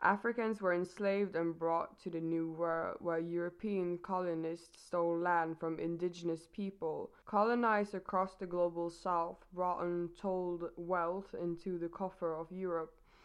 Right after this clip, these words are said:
with the low, low cost of suffering for a native population. So no, oppressed people can't be racist.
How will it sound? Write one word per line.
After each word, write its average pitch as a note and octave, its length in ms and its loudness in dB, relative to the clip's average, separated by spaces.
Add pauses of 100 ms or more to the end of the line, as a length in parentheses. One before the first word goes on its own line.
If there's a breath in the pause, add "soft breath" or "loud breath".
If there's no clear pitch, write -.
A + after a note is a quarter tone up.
(280 loud breath)
with G#3 180 2
the F#3+ 60 -4
low, G3 400 4
low F3 420 0
cost F#3 420 -2
of E3 140 -10
suffering E3+ 560 -2
for E3 220 -4
a E3 40 -2
native E3+ 520 -4
population. F#3+ 920 -2 (140)
So F3+ 200 2
no, F3+ 440 2 (640 soft breath)
oppressed G#3+ 520 2
people G#3 380 -4
can't E3 400 -2
be E3 120 -4
racist. D#3+ 720 -4